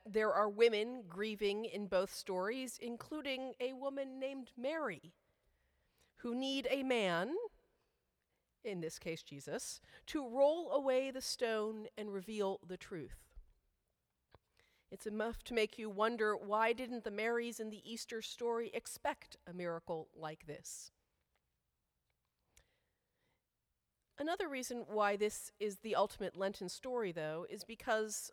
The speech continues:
according to John, it sets into motion the very events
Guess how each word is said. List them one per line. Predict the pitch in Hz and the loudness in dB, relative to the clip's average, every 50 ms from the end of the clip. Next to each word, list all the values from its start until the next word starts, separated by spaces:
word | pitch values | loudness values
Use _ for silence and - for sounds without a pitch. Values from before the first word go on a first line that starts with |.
| _ | _
according | - - - - 277 269 254 254 262 | -14 -10 0 2 2 2 2 0 -4
to | - 233 | -6 -8
John, | 196 - 233 214 214 208 202 202 202 - - _ | -4 -2 0 0 2 2 2 0 -2 -4 -6 _
it | - 208 - | -6 -6 -6
sets | - - - 269 254 - - - | -4 -2 0 0 0 0 -4 -8
into | - 254 240 - - | -8 -8 -8 -6 -6
motion | 226 214 202 208 208 - - 196 185 - - 175 | -2 -2 -2 0 -2 -2 -4 -4 -6 -8 -8 -6
the | 175 185 | -6 -4
very | 185 208 214 220 220 220 214 | -2 -2 0 0 0 0 -2
events | 139 180 170 220 202 180 170 165 - - - | -2 -2 -2 -2 -2 -2 -2 -4 -8 -10 -12